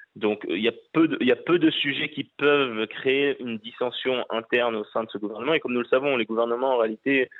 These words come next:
ne tombent pas du fait du talent de l'opposition souvent, mais surtout du fait qu'à l'intérieur de la coalition en place, il y a des, des, des dissensions. Le seul sujet qui, je pense, justement, paradoxalement, pourrait créer une,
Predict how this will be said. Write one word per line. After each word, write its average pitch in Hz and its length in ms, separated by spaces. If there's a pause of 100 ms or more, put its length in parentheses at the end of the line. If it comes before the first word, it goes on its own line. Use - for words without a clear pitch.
(200)
ne 113 100
tombent 123 300
pas 131 160
du 120 140
fait 127 240
du 107 180
talent 120 320
de 117 80
l'opposition 113 580
souvent, 143 400
mais 131 100
surtout 139 440 (280)
du 110 340
fait 123 240
qu'à 113 120
l'intérieur 123 720
de 104 120
la 101 120
coalition 107 500
en 110 80
place, 131 240 (160)
il 107 80
y 113 60
a 107 60
des, 104 200
des, 104 200
des 107 120
dissensions. 104 520 (440)
Le 110 140
seul 95 240
sujet 170 380
qui, 107 100
je 107 100
pense, 160 320 (220)
justement, 117 480
paradoxalement, 113 540
pourrait 107 240
créer 143 440
une, 101 280